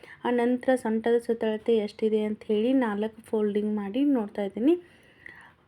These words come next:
ಆರೂವರೆ ಇಂಚ್ ಐತೆ. ಹಾಗೆ ಇವಾಗ ನಾರ್ಮಲ್ ಬ್ಲೌಸಿಂದ ನಾನು ಕಟೋರಿ ಬ್ಲೌಸ್ನ ಯಾವ ರೀತಿಯಾಗಿ ಮಾರ್ಕ್ ಮಾಡೋದು ಅಂತ ಹೇಳಿ ಹುಕ್ಸ್ ಪಟ್ಟಿ ಇದೆಯಲ್ಲ, ಆ ಸೈಡ್ ನಾವು,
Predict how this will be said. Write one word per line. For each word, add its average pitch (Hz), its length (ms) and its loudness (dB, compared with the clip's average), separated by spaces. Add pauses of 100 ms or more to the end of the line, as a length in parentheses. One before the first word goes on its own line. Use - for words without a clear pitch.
(1300)
ಆರೂವರೆ 220 420 4
ಇಂಚ್ 208 440 -4
ಐತೆ. 254 560 -2 (1700)
ಹಾಗೆ 240 240 0
ಇವಾಗ 233 260 4
ನಾರ್ಮಲ್ 226 440 2
ಬ್ಲೌಸಿಂದ 226 520 0
ನಾನು 220 240 -2
ಕಟೋರಿ 233 400 -2
ಬ್ಲೌಸ್ನ 220 340 -2
ಯಾವ 214 140 -2
ರೀತಿಯಾಗಿ 220 360 -4
ಮಾರ್ಕ್ 208 360 -4
ಮಾಡೋದು 214 260 -4
ಅಂತ 208 200 -6
ಹೇಳಿ 214 200 0
ಹುಕ್ಸ್ 269 360 -6
ಪಟ್ಟಿ 220 340 -4
ಇದೆಯಲ್ಲ, 208 260 -2 (600)
ಆ 240 160 2
ಸೈಡ್ 226 340 0
ನಾವು, 226 380 0